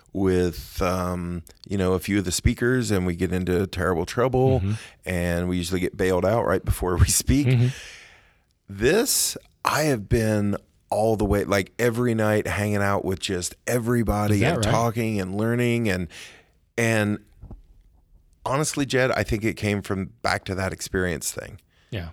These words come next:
Speaker 1: It's like, I wanna experience what other people experience.
Speaker 2: Mm-hmm.
Speaker 1: Like, now I'm realizing I can learn so much from just listening to a conversation or what other people have gone through. And, um,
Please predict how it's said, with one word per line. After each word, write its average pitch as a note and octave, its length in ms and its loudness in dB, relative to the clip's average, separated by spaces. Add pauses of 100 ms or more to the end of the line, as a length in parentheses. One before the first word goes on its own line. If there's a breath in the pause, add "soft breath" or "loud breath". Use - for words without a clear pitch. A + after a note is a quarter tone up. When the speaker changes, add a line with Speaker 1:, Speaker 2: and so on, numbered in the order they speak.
(100)
Speaker 1:
It's - 180 -2
like, G2+ 160 -2
I - 100 -6
wanna D3+ 180 -2
experience A#2+ 480 -2
what G#2+ 220 -2
other A#2+ 180 -2
people - 340 -4
experience. F2+ 520 -4
Speaker 2:
Mm-hmm. F#2+ 80 0
Speaker 1:
Like, G#2 180 0 (520 loud breath)
now B2 280 2
I'm A#2 120 0
realizing G#2 400 0
I G2 100 -6
can G2 260 -6
learn G#2 320 0
so A#2 360 0
much G#2 600 -4 (360)
from G#2+ 260 -2
just F#2+ 220 -4
listening G2 360 -2
to F#2 80 0
a F2+ 60 -2
conversation F2 680 -4
or E2 40 -6
what F#2+ 220 -2
other G2 180 -2
people F#2 280 -4
have - 140 -6
gone F#2 300 -4
through. - 360 -10 (880 loud breath)
And, F2+ 420 -2
um, E2+ 500 -6